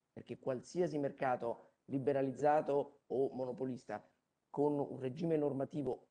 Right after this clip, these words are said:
che non funziona, che non è fatto,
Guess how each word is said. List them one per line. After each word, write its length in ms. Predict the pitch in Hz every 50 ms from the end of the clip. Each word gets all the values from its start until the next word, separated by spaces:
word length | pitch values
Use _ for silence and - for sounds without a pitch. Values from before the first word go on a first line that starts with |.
| _ _ _
che 180 | - 135 139
non 360 | 135 135 135 143 165 165 151
funziona, 680 | - - - 123 123 - - - 143 147 147 143 123 101 92
che 100 | 92 104
non 180 | 101 104 110
è 220 | 110 120 120 120 117 - _ _ _ _ _
fatto, 640 | - 107 107 113 - - - 117 110 107 104 - _